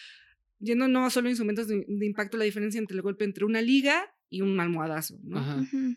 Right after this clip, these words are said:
Speaker 1: O sea, esa podría ser la diferencia. Eh, pero lo que, ya se me olvidó lo que estaba diciendo. Ah, que, que en un juego de esos, pues uno puede así, yo empecé de, ¿no? Es que yo soy la, la directora de la escuela, ¿no? Entonces,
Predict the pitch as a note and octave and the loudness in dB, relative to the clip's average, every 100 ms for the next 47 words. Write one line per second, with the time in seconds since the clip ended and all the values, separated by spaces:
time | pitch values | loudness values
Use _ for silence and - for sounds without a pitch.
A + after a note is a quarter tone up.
0 | - G#3 F#3 F#3+ E3+ D#3 F3 F3 C#3+ - | -6 -8 -8 -10 -14 -14 -12 -10 -2 -2
1 | - - - _ _ _ - - A3+ G#3+ | -4 -14 -20 _ _ _ -20 2 6 8
2 | G#3+ G#3+ A3 A3 - B3 B3 C4 E4+ - | 10 8 6 2 6 8 10 10 8 2
3 | - G#3+ G#3+ G3+ G3 F#3+ F#3 F3+ F3+ F3 | 2 2 2 2 4 4 2 2 0 -4
4 | E3 F3 C#3 C#3+ D#3 - - - - - | -8 -8 -8 -8 -10 -12 -12 -8 -4 2
5 | G3+ G3 - - - - - C#4 C4 B3+ | 2 2 -4 -20 -20 0 6 8 8 6
6 | - - A3+ A#3 A#3+ A#3+ B3+ C#4 C#4 C4+ | 6 6 8 10 8 8 8 8 10 10
7 | C4 C4+ C4+ B3+ A3+ - _ _ A3+ A3 | 10 8 8 6 6 0 _ _ 0 4
8 | B3+ B3 B3 B3 G3+ - A3+ G#3+ G#3+ A3 | 6 8 8 8 8 4 4 6 8 6
9 | G#3 G#3 F#3+ F3 G#3 B3+ A#3 A#3 A#3 A#3 | 4 4 4 4 2 2 0 -2 2 4
10 | G#3 F#3+ F3 F3 F3 F3 - F#3 G3+ F#3+ | 4 4 2 2 2 2 0 0 2 2
11 | E3 - F#3+ F#3 D#3+ F#3 A#3 A3+ G#3 A#3 | -2 2 4 4 4 2 2 2 2 2